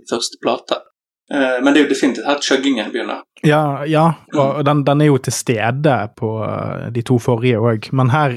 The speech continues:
Speaker 2: her kom-, her kommer de mer kombo med, eh, mer, eh, bottom end, altså det er
Speaker 1: Mm.
Speaker 2: mer, eh, volum i bunn. Men det, altså, jeg elsker denne sangen mer enn jeg egentlig klarer å beskrive, fordi at den er så fuckings herlig kompromissløs.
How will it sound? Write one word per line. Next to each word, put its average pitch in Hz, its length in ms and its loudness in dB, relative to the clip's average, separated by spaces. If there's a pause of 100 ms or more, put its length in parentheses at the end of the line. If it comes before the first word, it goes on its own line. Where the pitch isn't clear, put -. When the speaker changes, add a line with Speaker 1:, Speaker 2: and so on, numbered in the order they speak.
Speaker 2:
her 135 280 -2
kom-, 143 300 0
her 127 180 0
kommer 147 220 0
de 139 80 4
mer 139 240 4 (140)
kombo 127 420 2
med, 120 320 2
eh, 104 960 -4
mer, 117 500 0 (140)
eh, 95 460 -6 (100)
bottom 127 440 0
end, 104 300 -4
altså 113 200 -2
det 123 120 0
er 117 160 2
Speaker 1:
Mm. 110 80 2
Speaker 2:
mer, 117 240 2 (440)
eh, 110 280 -10
volum 123 440 4
i 113 40 0
bunn. 117 360 0 (440)
Men 156 380 4 (240)
det, 170 140 -2 (320)
altså, 165 300 2 (180)
jeg 175 160 2
elsker 147 340 0
denne 151 160 4
sangen 143 300 2
mer 143 160 4
enn 123 120 2
jeg 117 80 0 (120)
egentlig - 140 -14
klarer 127 260 0
å 135 60 -4
beskrive, 127 580 -2
fordi 151 160 2
at 151 80 -2
den 165 120 2
er 185 60 4
så 175 160 0
fuckings - 680 -2
herlig 156 480 -2
kompromissløs. 139 1000 0